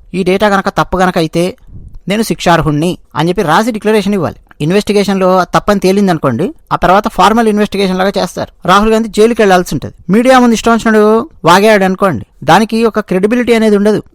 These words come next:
తను మాట్లాడేదానికి. ఎంతసేపు జనాలను మభ్యపెట్టడానికి పనికొస్తది. ఏ జనాలను?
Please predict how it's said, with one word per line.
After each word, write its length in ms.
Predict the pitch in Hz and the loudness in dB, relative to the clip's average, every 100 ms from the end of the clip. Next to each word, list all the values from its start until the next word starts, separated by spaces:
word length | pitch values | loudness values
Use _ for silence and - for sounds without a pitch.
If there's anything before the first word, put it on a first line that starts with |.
| - | -2
తను 120 | 165 | 2
మాట్లాడేదానికి. 640 | 165 180 202 190 160 - - | 2 2 0 -2 -4 -8 -6
ఎంతసేపు 280 | 160 220 208 | -2 -2 0
జనాలను 480 | 127 147 208 233 | 0 2 4 4
మభ్యపెట్టడానికి 800 | 226 202 202 214 208 208 202 214 214 _ - | 2 2 0 0 0 -2 -2 -4 -6 _ -2
పనికొస్తది. 480 | 190 - 196 - - - - | -2 0 -4 -6 -12 -8 0
ఏ 160 | 175 | 0
జనాలను? 580 | 190 208 196 196 185 190 | 2 2 2 2 -2 -6